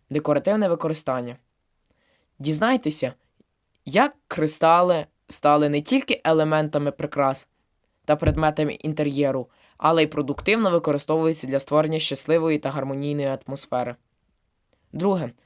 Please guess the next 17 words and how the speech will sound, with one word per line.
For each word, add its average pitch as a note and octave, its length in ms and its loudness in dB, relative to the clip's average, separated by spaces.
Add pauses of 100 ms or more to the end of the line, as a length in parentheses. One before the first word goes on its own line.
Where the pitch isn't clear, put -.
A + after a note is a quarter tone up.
(100)
Сучасні E3+ 580 -2
технології. B2+ 640 -4 (300)
Розкрийте G#3+ 480 0
секрети C#3+ 460 0
використання C#3 580 -2
кристалів C#3 480 -2
в C#3 60 -8
науці, C3+ 500 -6 (240)
ене-, D3+ 480 0
енергетиці D3 720 -2
та D#3+ 120 -2
промисловості. C#3 840 -6 (920)
Третє. F3 400 2 (260)
Терапія D#3+ 480 0
та D#3 140 0
релаксація. C#3+ 760 -2 (360)
Дізнайтеся, D#3+ 720 0